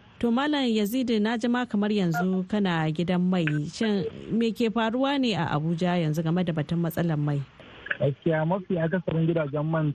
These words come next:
Speaker 2: suna a rufe, babu man. Wasu kuma da suke da man, akwai dogayen layuka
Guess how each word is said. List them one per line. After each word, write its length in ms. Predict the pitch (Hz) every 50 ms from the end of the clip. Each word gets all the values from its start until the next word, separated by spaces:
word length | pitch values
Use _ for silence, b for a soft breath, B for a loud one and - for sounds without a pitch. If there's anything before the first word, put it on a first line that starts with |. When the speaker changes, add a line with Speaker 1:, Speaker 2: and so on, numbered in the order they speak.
| - -
Speaker 2:
suna 260 | - 180 170 156 147 - -
a 60 | 135 123
rufe, 380 | 120 110 - - 147 147 143
babu 280 | 131 151 151 143 135 131
man. 200 | 131 131 123 117
Wasu 260 | 120 143 147 - 175 165
kuma 180 | - 180 190
da 80 | 180 165 147 -
suke 240 | 170 156 - 170 151
da 100 | 139 135
man, 200 | 139 156 151 143
akwai 320 | - - - - 151 147
dogayen 480 | 139 135 165 175 165 147 143 131 131 135
layuka 500 | 139 135 135 143 135 - 139 127 127